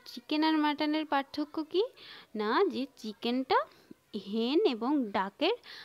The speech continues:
মিট থেকে তৈরি হচ্ছে, সেটাকে চিকেন বলছে। আর goat and sheep থেকে যেটা তৈরি, যে মাংসটা আমরা পাই, সেটাকে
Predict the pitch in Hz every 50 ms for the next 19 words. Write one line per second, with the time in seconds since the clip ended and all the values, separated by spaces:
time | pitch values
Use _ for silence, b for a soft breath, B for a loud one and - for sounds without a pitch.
0 | B B B B _ 262 294 349 359 359 - - 269 240 - 202 196 - 185 180
1 | 175 165 185 185 185 170 170 - - 185 196 - - 233 220 254 269 - - 415
2 | 480 - _ _ - - 392 381 - 370 311 262 220 196 196 180 170 170 - -
3 | - - 185 185 185 180 185 190 - 269 294 330 370 370 - 415 403 415 427 403
4 | - - - 311 302 - _ - - 277 - 294 262 233 214 - 202 190 - 196
5 | 190 185 185 185 - - 190 185 185 208 220 214 214 214 214 202 190 196 196 -
6 | - 254 285 277 269 269 285 277 - _ - 233 226 208 190 208 277 392 B B
7 | B B B B B B - - 233 220 - 220 - - 359